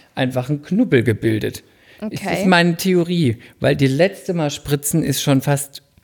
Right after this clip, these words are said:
Speaker 1: zweieinhalb Monate her. Es wäre absurd, dass es jetzt plötzlich blau wird. Das ist so meine
Speaker 2: Mhm.
Speaker 1: Theorie. Und ich war auch heute da. Es war
Speaker 2: Mhm.
Speaker 1: keine Thrombose.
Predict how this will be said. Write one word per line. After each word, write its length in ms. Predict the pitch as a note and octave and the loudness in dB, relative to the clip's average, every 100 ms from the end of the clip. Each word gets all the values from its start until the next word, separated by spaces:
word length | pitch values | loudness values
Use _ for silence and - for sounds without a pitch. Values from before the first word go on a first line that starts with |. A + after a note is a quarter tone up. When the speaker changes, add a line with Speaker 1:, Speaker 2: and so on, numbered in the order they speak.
| _ _ _ _ | _ _ _ _
Speaker 1:
zweieinhalb 600 | - C3+ D3 D#3+ D3+ - | -2 0 0 0 -2 -2
Monate 480 | D3 F3 A#3 B2 A#2 | 0 2 0 0 0
her. 340 | A2 A2 C#3+ - - - _ _ _ _ _ _ _ | 2 4 2 -2 -18 -20 _ _ _ _ _ _ _
Es 240 | - - | -20 -6
wäre 260 | C#3 C#3+ C#3+ | -4 -2 -2
absurd, 560 | C#3+ - C#3+ E3 G3 C#3+ | -4 -4 0 2 4 2
dass 180 | B2 | 0
es 180 | A#2+ - | 0 -2
jetzt 1080 | - A2+ A#2+ C3+ F3+ A3+ - - - - - - | 0 2 4 6 4 0 -10 -14 -8 -8 -8 0
plötzlich 720 | D#3 D#3 - - D3+ - _ | 2 2 -2 -8 -10 -12 _
blau 420 | C3 A2+ A2+ A2+ | -6 -2 -2 -2
wird. 200 | A2+ - | -8 -6
Das 140 | B2+ | -6
ist 160 | C#3 B2+ | -6 -4
so 80 | C3+ | -4
meine 340 | B2+ C3 C3 | -2 -4 -2
Speaker 2:
Mhm. 80 | G3 | 0
Speaker 1:
Theorie. 420 | F3+ E3+ E3+ F#3 | 0 0 0 -2
Und 140 | E3+ C3+ | -2 -4
ich 140 | - | 0
war 100 | B2 | -2
auch 40 | A2 | 0
heute 260 | A#2 B2 | -4 -4
da. 360 | C3+ D3+ A3 G4 - - _ - | -2 0 0 -4 -14 -20 _ -4
Es 120 | A3 | -2
war 100 | G#3+ | 0
Speaker 2:
Mhm. 100 | G#3 | 0
Speaker 1:
keine 560 | G#3+ A2 A#2 C3 D#3+ | 2 2 4 4 2
Thrombose. 800 | E3+ G3+ G3 F#3+ F#3+ G3+ G3+ A#3+ | 0 0 0 0 -2 -4 -4 -8